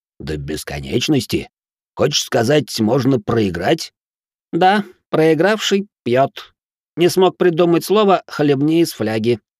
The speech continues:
Ричард невозмутимо разглядывал надвигающуюся тучу. «И в чём подвох?» «Никакого подвоха». «Хорошо. Недоумок». Рэй довольно оскалился. «Кретин».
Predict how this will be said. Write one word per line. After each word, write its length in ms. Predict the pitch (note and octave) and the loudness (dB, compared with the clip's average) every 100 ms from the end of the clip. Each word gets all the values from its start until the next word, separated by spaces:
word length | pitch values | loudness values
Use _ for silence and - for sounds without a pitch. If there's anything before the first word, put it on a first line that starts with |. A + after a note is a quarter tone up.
| _ _ _ - | _ _ _ -12
Ричард 460 | E2+ A#2+ - G3+ E3+ | -6 -4 -2 -2 2
невозмутимо 640 | D#3+ C#3 C#3+ B2+ D#3 C#3 | 2 2 0 0 0 2
разглядывал 580 | C3 A#2 C#3 C3 C3 C3 | 0 0 -2 0 0 2
надвигающуюся 1040 | B2 A2 A2 A2 G#2 G#2 - G#2 G2 G#2 | 2 0 0 0 0 -2 -2 -2 -2 -2
тучу. 440 | G#2 D2+ C#2 C#2 - _ _ _ _ _ _ | -6 -8 -12 -14 -16 _ _ _ _ _ _
«И 560 | D2 D2+ D2+ D2 C#2+ C#2 | -8 -6 -6 -6 -6 -8
в 80 | - | -10
чём 300 | - F#2 G2+ | -4 0 0
подвох?» 580 | F2 D#2 D#2+ B2+ - - _ _ _ _ _ _ | -2 -4 -2 -2 -2 -12 _ _ _ _ _ _
«Никакого 1200 | - G#2 A2+ F3+ - - D#3 D3+ _ D3 F#3 F3 E3+ | -4 0 2 0 0 -6 -4 -4 _ 0 2 2 0
подвоха». 600 | D#3 A#2+ G#2 G#2+ B2 G#2 _ _ _ _ _ _ _ | -2 -2 -2 -2 -2 -4 _ _ _ _ _ _ _
«Хорошо. 680 | - C3+ D3+ C3+ - D#2 C#2+ - _ _ _ | -2 0 0 -2 -4 -6 -8 -12 _ _ _
Недоумок». 1040 | C#3+ E3+ D#3 D#3 C#3 A2+ B2+ B2+ A#2 - _ _ _ _ - | -2 -2 0 0 2 2 2 0 -2 -6 _ _ _ _ -6
Рэй 240 | F#2 D3+ | -4 -2
довольно 440 | C3 C3 B2+ B2+ | -2 0 2 0
оскалился. 680 | B2+ B2 - D#2+ D#2 - D2 - _ _ _ _ _ - | -2 -6 -6 -6 -6 -8 -12 -14 _ _ _ _ _ -4
«Кретин». 760 | F#3+ G#3 - - C#3+ D3+ D#3 | -2 -2 -6 -2 0 2 0